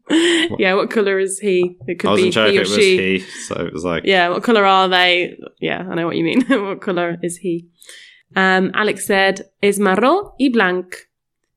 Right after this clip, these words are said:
Speaker 2: És molt mono."
Speaker 1: Uh, so I said, "He or she," I'm guessing he, 'cause I named him Ted.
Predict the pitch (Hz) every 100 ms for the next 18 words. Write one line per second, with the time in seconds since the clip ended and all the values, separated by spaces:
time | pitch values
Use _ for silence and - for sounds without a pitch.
0 | - 202 202 220 277 262 190 190 180 185
1 | _ _ _ - - _ _ _ _ _
2 | _ _ _ _ _ _ _ _ _ _
3 | _ _ _ _ 95 87 82 - 87 85
4 | - 87 82 82 - - _ _ _ _
5 | _ _ _ _ _ _ _ _ _ _
6 | _ _ _ _ - 104 101 90 - 95
7 | 92 92 - - - _ _ _ _ _
8 | _ _ - 87 82 87 95 - 82 73
9 | - - 76 73 69 69 - 69